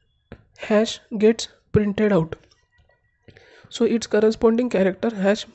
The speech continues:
gets printed out. Here is another program that would make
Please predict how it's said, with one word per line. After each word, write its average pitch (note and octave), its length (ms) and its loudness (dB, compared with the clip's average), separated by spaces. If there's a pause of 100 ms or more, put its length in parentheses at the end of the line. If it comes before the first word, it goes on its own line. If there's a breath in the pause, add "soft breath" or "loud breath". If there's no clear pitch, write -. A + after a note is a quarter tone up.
(160)
gets G#3 200 -6
printed F#3 340 0
out. - 120 -18 (1000 soft breath)
Here B3 520 2 (260)
is A#3 260 0
another A3+ 380 2
program G3 580 0 (160)
that G#3 300 0
would A#3 240 0
make G#3+ 320 0